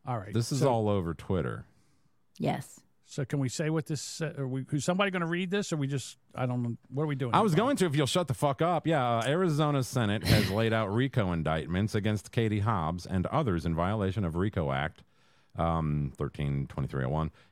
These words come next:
Speaker 2: including bribery, racketeering, money laundering, drug trafficking, human trafficking, aiding and abetting the Sin-, Sinaloa cartel, and election fraud.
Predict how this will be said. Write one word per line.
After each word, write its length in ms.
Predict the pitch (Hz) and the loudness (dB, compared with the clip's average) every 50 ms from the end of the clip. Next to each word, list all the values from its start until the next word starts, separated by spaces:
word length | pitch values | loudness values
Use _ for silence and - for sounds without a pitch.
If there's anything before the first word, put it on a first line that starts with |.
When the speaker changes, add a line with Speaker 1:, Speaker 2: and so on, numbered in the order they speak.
| - | -4
Speaker 2:
including 440 | - 104 101 - 135 147 135 127 107 | -2 -2 0 0 0 2 2 0 0
bribery, 420 | 90 92 95 110 120 123 139 151 | 2 0 0 0 0 0 -2 -2
racketeering, 640 | 147 117 92 80 - - - - - 76 69 73 87 | 0 0 -2 -2 -2 -6 -10 -8 -4 -4 -2 0 0
money 200 | 90 110 135 120 | 0 2 2 0
laundering, 460 | 92 76 67 65 65 65 73 80 80 | 0 0 -2 -4 -4 -4 -4 -2 -2
drug 220 | - 92 90 80 69 | 0 0 -2 -2 -2
trafficking, 440 | - 65 57 - - - - 80 80 | -4 -4 -4 -4 -6 -4 -2 0 2
human 260 | 92 135 131 101 80 | 2 2 2 2 0
trafficking, 580 | - 76 65 67 - - - - 82 85 82 - - | -2 -2 -4 -4 -6 -6 -6 -4 -2 -2 -2 -2 -2
aiding 380 | 104 123 135 135 139 143 135 | 0 0 0 0 0 0 0
and 80 | 120 104 | 0 0
abetting 500 | 92 78 87 90 87 80 78 80 85 80 _ - | 0 0 0 0 0 0 -2 -2 -4 -6 _ -8
the 180 | 67 78 85 | -4 -4 -4
Sin-, 320 | 78 - - 87 85 87 - - - _ _ _ - | -2 -2 -2 0 0 0 -2 -6 -12 _ _ _ -18
Sinaloa 680 | - - - - - 110 113 113 101 101 98 92 87 80 | -14 -12 -8 -4 -2 0 0 2 2 2 0 0 -2 -4
cartel, 680 | - - - 85 78 - - - 92 85 85 82 78 - - | -6 -6 -6 -6 -6 -6 -6 -4 -2 -2 0 -2 -2 -4 -4
and 180 | 82 82 78 76 | -4 -4 -2 -2
election 420 | 73 78 82 85 - - - 60 | -2 -2 -2 -2 -4 -6 -8 -8
fraud. 440 | - - - - - - - - | -8 -6 -8 -8 -8 -8 -12 -14